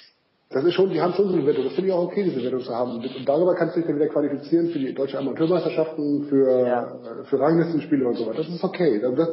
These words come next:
Speaker 1: also das wiederum macht Sinn, weil das geht ja natürlich nur um Zählspiel. So Modus. Da wird dann die Platzschwere, nur wenn du dir anschaust, was,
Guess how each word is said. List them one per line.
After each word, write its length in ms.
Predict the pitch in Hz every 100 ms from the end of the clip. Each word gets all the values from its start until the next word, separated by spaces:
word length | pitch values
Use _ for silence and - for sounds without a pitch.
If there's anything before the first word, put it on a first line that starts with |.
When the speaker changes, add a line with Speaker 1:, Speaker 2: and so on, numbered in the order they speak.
| 160
Speaker 1:
also 160 | 147 139 139 -
das 340 | 175 - -
wiederum 300 | 175 175 165
macht 240 | 165 - -
Sinn, 340 | 175 135 98
weil 160 | 127 123
das 260 | 135 -
geht 140 | - 151
ja 80 |
natürlich 240 | 139 127 120
nur 120 | 117
um 80 | 110
Zählspiel. 580 | 117 110 - 107 95 - - - - _ _
So 80 | 123
Modus. 440 | 113 123 117 110
Da 80 | -
wird 120 | 131
dann 80 | 143
die 100 | 139
Platzschwere, 920 | - - - 147 - - 156 147 135 - - -
nur 320 | 139 143 - - -
wenn 120 | 147
du 140 | 160 151
dir 180 | 147 170
anschaust, 500 | 190 165 151 139 131
was, 180 | 143